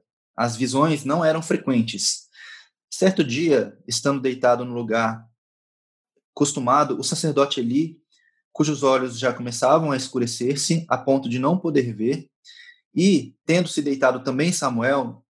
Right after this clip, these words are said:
no templo do Senhor, em que estava a arca,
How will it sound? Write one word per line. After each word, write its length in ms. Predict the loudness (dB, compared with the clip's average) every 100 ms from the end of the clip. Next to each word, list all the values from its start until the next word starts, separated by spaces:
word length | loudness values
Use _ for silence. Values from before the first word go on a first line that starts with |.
| _
no 220 | 0 2
templo 340 | 2 0 0 0
do 80 | -2
Senhor, 560 | -2 0 0 -2 -8 _
em 140 | 6 6
que 100 | 4
estava 380 | 2 2 2 2
a 140 | 2
arca, 320 | 0 -4 -10